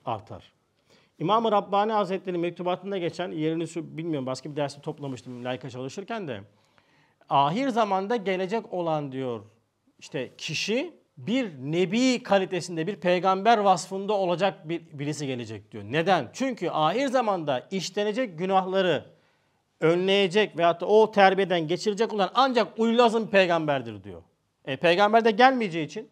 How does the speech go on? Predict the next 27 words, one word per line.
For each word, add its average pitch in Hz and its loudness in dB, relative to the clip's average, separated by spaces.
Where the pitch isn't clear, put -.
son 156 -2
peygamber 135 0
geldi, 160 0
Hatemül 131 -2
Enbiya 127 -6
aleyhissalatü 120 -8
vesselam. 117 -10
Ondan 220 8
sonra 254 8
gelecek 214 2
olan 190 4
ahir 202 8
zamanın 196 0
şahsı 269 4
bir 233 0
ulul 220 0
azım 247 4
peygamber 202 2
ondan 180 -2
sonra 165 -4
kalitesinde 175 2
ve 165 4
ondan 165 2
sonra 170 -4
şeyinde 160 -2
olacaktır 113 -6
diyor. 87 -20